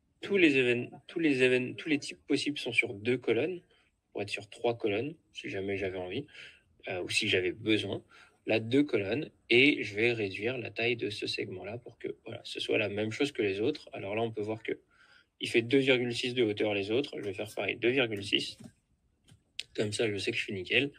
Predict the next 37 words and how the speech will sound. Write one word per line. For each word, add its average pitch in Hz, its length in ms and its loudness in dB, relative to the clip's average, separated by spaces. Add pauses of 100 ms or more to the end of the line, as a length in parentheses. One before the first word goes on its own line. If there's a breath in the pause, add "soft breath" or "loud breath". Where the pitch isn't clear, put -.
(600 soft breath)
Et 117 160 4
je 110 80 -2
vais 95 80 0
lui 87 100 -2
dire 113 220 -4
que, - 340 0
voilà, 110 240 -8 (140)
mon - 100 -16
segment, 113 420 -2
il 117 120 2
a 107 80 -4
ce - 200 0
type-là. - 540 -4 (320)
Alors, 95 220 0 (500 soft breath)
il 113 40 8
y - 20 10
a - 20 8
des 117 140 8
types 143 260 -6
par 127 160 6
défaut, 135 480 6
et 135 80 6
moi, 110 220 2
là, 131 120 4
j'avais 107 220 -2
décidé 120 380 -2
de 107 100 -6
créer 127 320 -2
un 107 140 -4
type 127 280 -10 (800)
qui - 100 -6
est - 60 -6
quasiment 120 420 2
le 113 140 2
même, 117 340 0 (360)
quasiment 120 360 0
celui-là, 120 480 -2